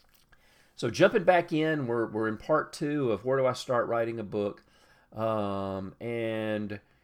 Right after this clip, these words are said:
now we're gonna jump on to number eight. We're gonna move on to number eight, tips to help you get started. And this is another question.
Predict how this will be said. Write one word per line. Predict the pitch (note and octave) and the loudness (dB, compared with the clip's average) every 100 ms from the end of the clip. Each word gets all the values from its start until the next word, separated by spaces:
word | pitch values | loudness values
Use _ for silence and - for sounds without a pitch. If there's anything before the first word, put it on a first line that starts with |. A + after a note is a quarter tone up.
| _ _ _ | _ _ _
now | - C3+ D3+ | -4 -2 0
we're | B2+ | -2
gonna | B2+ A#2 | -2 -4
jump | F#2+ C3+ C#3 | -2 -2 -2
on | C3+ C3+ | -2 -4
to | C3 A#2 | -4 -6
number | G2+ A#2 C3 C3+ C3+ C3 - _ _ | -4 -2 -2 0 0 0 -4 _ _
eight. | A2+ G2 F#2+ - - _ _ | -4 -4 -6 -16 -20 _ _
We're | B2+ G#2 | -14 -10
gonna | G2+ | -6
move | A#2 | -6
on | A#2 A#2 | -6 -6
to | A#2+ | -6
number | G#2+ A2+ A2+ - | -6 -4 -4 -4
eight, | G2 E2+ - _ _ - | -4 -6 -12 _ _ -10
tips | B2+ A#2+ - - - - _ - | -4 -4 -4 -10 -10 -12 _ -14
to | G2+ | -8
help | A2 A#2 | -8 -8
you | G#2 | -8
get | A2 | -8
started. | - G2+ F#2 D2+ C#3 _ _ _ _ _ _ _ _ _ _ _ _ | -6 -6 -4 -6 -12 _ _ _ _ _ _ _ _ _ _ _ _
And | C#3 | -4
this | A#3 B3 | -4 -2
is | G#3+ | 0
another | G#3 G3+ F3+ | 2 4 2
question. | - D#3 C#3 - - | 4 4 4 2 -10